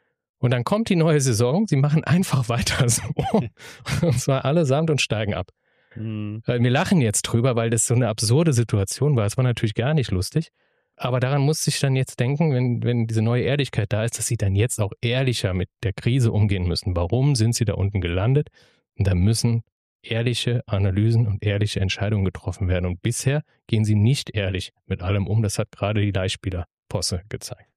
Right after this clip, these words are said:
Speaker 2: Ja, und ich, äh, entnehme deine Kolumne, Werder muss an die, ich zitiere wörtlich,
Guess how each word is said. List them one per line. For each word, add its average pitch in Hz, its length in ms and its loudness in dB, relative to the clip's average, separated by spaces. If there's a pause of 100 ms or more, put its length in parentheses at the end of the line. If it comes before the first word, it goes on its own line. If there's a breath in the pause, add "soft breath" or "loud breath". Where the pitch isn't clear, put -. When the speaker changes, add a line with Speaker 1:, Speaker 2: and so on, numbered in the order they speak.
(100)
Speaker 2:
Ja, 98 460 -2
und 123 240 -10
ich, 113 260 -12
äh, 107 300 -6
entnehme 110 400 -2
deine 127 280 0
Kolumne, 113 520 -2
Werder 110 280 0
muss 110 280 -4
an 92 220 -6
die, 98 340 -6
ich 92 200 -10
zitiere 87 520 -6
wörtlich, 101 400 -2